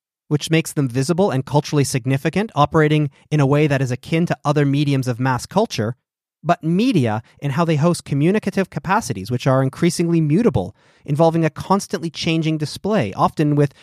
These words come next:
interactive affordances via social media platforms or other means. What we are seeing, Colangelo says, is buildings in themselves departing from a situation of relative constancy, becoming part of the more ephemeral,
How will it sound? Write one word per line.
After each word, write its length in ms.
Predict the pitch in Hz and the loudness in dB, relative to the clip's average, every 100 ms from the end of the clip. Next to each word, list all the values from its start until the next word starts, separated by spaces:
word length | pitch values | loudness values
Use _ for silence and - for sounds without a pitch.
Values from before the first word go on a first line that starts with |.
| _ | _
interactive 520 | 180 185 165 185 - | -4 -2 0 0 0
affordances 600 | 151 - 196 180 139 117 | -4 0 2 2 0 -4
via 240 | 107 120 120 | -2 0 0
social 380 | - 165 - 160 | 0 0 2 -2
media 260 | 160 165 | -2 -2
platforms 560 | - 170 - 180 175 - - | 0 -2 0 -2 -2 -2 0
or 160 | 180 | 2
other 200 | 185 196 | 2 2
means. 420 | 113 92 - - - _ _ _ _ _ _ _ _ _ - | 0 -4 -12 -18 -18 _ _ _ _ _ _ _ _ _ -2
What 160 | 226 | 0
we 100 | 294 | 2
are 80 | 254 | 0
seeing, 400 | - 196 180 107 | 0 2 2 2
Colangelo 500 | - 107 104 101 101 | -4 -6 -4 -6 -6
says, 360 | - 98 101 - _ | -6 -6 -8 -12 _
is 160 | 160 147 | -4 -4
buildings 480 | - 220 277 262 - | -2 0 0 -2 -2
in 160 | 175 202 | 0 2
themselves 560 | 202 190 - 160 113 - | 0 0 0 2 0 -4
departing 440 | - - 202 226 | -6 -2 0 -2
from 160 | 214 208 | -2 -2
a 40 | |
situation 580 | - 175 143 123 - 123 | -2 -2 0 0 0 -2
of 160 | 120 | -2
relative 440 | 117 139 147 151 139 | 0 0 0 -2 -4
constancy, 760 | - 208 - 131 113 104 98 - _ _ _ _ - | -2 -2 -2 -8 -8 -10 -14 -20 _ _ _ _ -6
becoming 400 | 165 - 226 247 | -2 0 0 0
part 360 | - 190 143 - | 2 4 2 0
of 100 | 131 | -2
the 80 | 147 | 2
more 220 | 160 156 | 2 0
ephemeral, 580 | - - 214 214 220 | -2 0 2 2 2